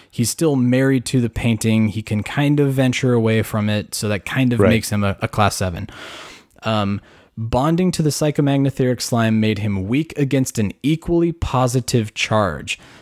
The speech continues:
Speaker 1: The singing from the people outside coincidentally provides the sufficient equally positive charge and discorporates him, forcing him to take refuge back in the painting.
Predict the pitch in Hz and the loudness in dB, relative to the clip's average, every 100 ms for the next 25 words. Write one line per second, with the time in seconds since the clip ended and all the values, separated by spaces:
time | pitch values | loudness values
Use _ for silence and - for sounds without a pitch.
0 | _ - - - 139 156 160 151 139 123 | _ -4 -2 0 2 2 2 2 2 2
1 | 131 123 120 - 113 110 107 117 110 107 | 2 2 0 0 0 0 0 -2 0 0
2 | 120 160 156 143 - 127 120 120 120 117 | 2 2 2 0 0 0 2 2 2 0
3 | 107 101 - - 139 - 156 - 135 - | -2 -4 -4 -2 0 2 0 0 -2 0
4 | 143 131 - 123 117 117 - 110 104 95 | 0 0 2 0 2 0 0 0 0 -2
5 | 110 110 104 107 104 - - 185 190 139 | -2 -2 -2 -2 -4 -4 -2 -2 0 2
6 | 113 104 - 107 98 95 98 - - - | 2 2 -2 -4 -2 -2 -4 -10 -20 -20
7 | - - 139 143 - 156 151 143 123 - | -20 -4 0 2 2 2 2 0 -2 0
8 | 110 101 107 120 127 120 110 107 107 107 | -2 0 -2 0 0 -2 -2 0 0 0
9 | - 113 107 - 120 113 92 73 | -4 -4 -2 -2 -2 -2 -4 -10